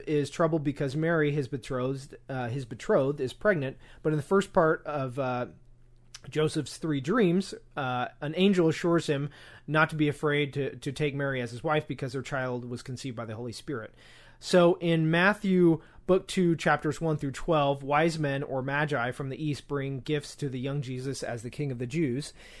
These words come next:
They find Jesus in a house in Bethlehem and not a barn, and Jesus is now a child and not an infant.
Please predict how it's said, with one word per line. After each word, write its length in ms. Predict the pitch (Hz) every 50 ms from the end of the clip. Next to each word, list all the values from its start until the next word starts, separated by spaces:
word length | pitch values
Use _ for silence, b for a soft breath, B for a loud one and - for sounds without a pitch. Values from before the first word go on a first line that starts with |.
| B B
They 100 | - 160
find 260 | - - 175 170 170 151
Jesus 400 | 180 190 180 190 202 190 196 -
in 200 | - 170 160 156
a 100 | 147 139
house 340 | 117 147 156 170 180 -
in 100 | 160 143
Bethlehem 480 | 127 147 151 - - 143 147 170 185 190 -
and 200 | 151 143 135 135
not 240 | 139 147 175 220 214
a 60 | 165
barn, 480 | 117 107 113 104 107 120 147 175 202 - _ -
and 300 | 135 131 123 123 123 117
Jesus 360 | 113 151 156 147 156 143 -
is 140 | 156 131 120
now 200 | 147 143 139 143
a 60 | 135
child 340 | 131 - 151 135 131 131 123
and 80 | 127 120
not 140 | 117 117 120
an 100 | 123 143
infant. 360 | - 214 247 233 - 107 -